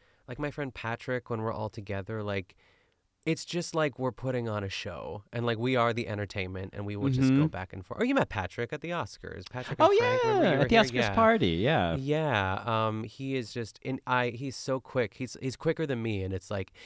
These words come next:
Speaker 1: but we both, like, elevate each other <laughs> in a
Speaker 2: Mm-hmm.
Speaker 1: way.
Speaker 2: Right,
Speaker 1: Like,
Speaker 2: right.
Speaker 1: he makes me better, and I make him better, and we both learn from each other, and we, you know,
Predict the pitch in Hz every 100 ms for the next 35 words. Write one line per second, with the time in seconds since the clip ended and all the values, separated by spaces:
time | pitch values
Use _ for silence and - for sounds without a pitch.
0 | - 156 151 147 120 123 127 117 107 -
1 | 123 117 113 117 117 117 - 101 110 120
2 | - - - - 160 214 196 170 165 135
3 | 123 113 143 123 107 104 151 135 131 -
4 | 120 113 110 113 113 110 107 110 110 104
5 | 101 104 110 104 104 101 101 101 107 104
6 | 107 98 104 98 95 98 95 90